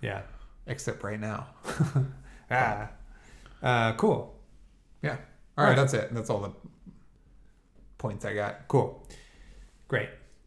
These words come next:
Speaker 1: Um, so then the week after, uh, release weekend,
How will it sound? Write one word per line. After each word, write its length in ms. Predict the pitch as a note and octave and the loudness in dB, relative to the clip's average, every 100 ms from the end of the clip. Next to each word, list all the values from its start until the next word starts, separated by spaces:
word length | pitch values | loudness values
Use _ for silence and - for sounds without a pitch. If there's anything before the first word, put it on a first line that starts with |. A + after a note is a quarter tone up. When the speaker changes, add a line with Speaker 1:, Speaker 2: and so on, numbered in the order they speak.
| - | 0
Speaker 1:
Um, 300 | C#3 B2+ B2 | 2 2 2
so 160 | C#3+ | 0
then 400 | B2+ D#3 F#3 F3+ | 4 6 6 6
the 120 | D#3 | 2
week 1040 | B2 B2 C3+ D#3 C3+ F#3+ G3+ - - - - - - - | -2 -2 -6 0 4 4 2 -4 -14 -16 -20 -20 -16 0
after, 960 | C#3 D#3+ F3 - B2 G#2 G2+ G#2 G#2+ - - - - _ - - _ _ _ - - | 4 4 2 -2 -2 -2 -4 -6 -8 -12 -20 -20 -20 _ -20 -20 _ _ _ -20 -8
uh, 360 | A2+ G2+ G2 G2+ | -4 -4 -4 -2
release 320 | A#2+ A#2 G#2+ | 0 2 0
weekend, 480 | B2 A2 A2 A2 A2 | -2 -2 -2 -2 -6